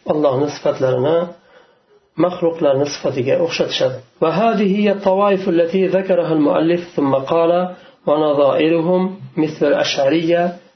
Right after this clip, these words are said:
atba'u al-Hasan Ali ibn Isma'il al-Ash'ari kana fi awwal amrihi yamilu ila al-i'tizal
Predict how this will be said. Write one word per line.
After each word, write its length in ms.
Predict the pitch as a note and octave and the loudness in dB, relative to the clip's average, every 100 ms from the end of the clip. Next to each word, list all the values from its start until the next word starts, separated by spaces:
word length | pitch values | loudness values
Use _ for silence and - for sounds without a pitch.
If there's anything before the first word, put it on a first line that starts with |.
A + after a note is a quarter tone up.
| _ _ | _ _
atba'u 420 | D#3 - D3 D#3+ C#3+ | -8 -4 -2 0 0
al-Hasan 480 | C3 F3 - D3+ D3+ - _ _ _ _ _ _ - | -2 -6 -2 -2 -2 -6 _ _ _ _ _ _ -4
Ali 240 | D#3+ D#3+ E3+ | -2 2 0
ibn 160 | D#3 | 0
Isma'il 560 | D#3+ - D3+ D3 D3 D#3+ | -2 -2 0 2 2 2
al-Ash'ari 580 | C#3+ - - C#3 D3+ F3 F3+ - _ _ _ | 0 -2 -2 0 2 0 -2 -6 _ _ _
kana 360 | - E3+ E3 D#3 | -2 0 2 0
fi 120 | - D3+ | 0 0
awwal 360 | F3 E3 D#3 C#3+ E3 | 0 0 2 2 2
amrihi 400 | E3 D#3 C3 D3 C#3+ | 2 0 0 0 0
yamilu 420 | C#3 D#3 E3 D3+ D#3 | 2 2 2 0 0
ila 180 | E3+ D#3 | 0 2
al-i'tizal 720 | C#3+ D3 C3 C#3+ C3+ E3 F3 | 0 0 0 -2 0 0 0